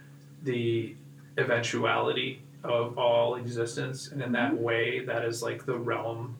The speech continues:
Speaker 1: of fate. You know, I've actually talked with some, a friend of mine who is another intuitive like you, and, um, you know, she's told me on multiple occasions that she has,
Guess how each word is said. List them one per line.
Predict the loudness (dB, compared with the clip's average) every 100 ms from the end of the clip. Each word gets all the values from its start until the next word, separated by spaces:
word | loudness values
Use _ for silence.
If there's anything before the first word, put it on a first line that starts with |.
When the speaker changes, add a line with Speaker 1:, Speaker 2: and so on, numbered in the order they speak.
| -8
Speaker 1:
of | -6 -6
fate. | -6 -4 -4 -8 -16 -20 -20 -20 -20 -16 0
You |
know, | 4
I've | 6 8
actually | 6 4 4 4 2
talked | 4 4 4 4
with | 2 2
some, | -2 -6 -8 -8
a | -4 -2
friend | 0 2
of | 2
mine | 2 -2 -2
who | -6 -2
is | -2 -2
another | -2 -2 0 0 -2
intuitive | -4 -6 -4 -2 0 0 -2 -4
like | -6 -6 -6
you, | -8 -4 -4 -4 -14 -20 -20 -18 -6
and, | -2 0 0 -2 -2
um, | 0 0 -2 -6 -14 -10
you | -4
know, | -2 -2 -4
she's | -4 0 2 0 -2 -6
told | 0 2 4
me | 2
on | 2 0
multiple | 0 -2 -2 -6 -6
occasions | -4 -4 -4 -6 -10 -14 -18 -20 -20 -4
that | 2 2 2 -2 -6 -18 -8
she | -2 0 0
has, | 4 4 4 2 -4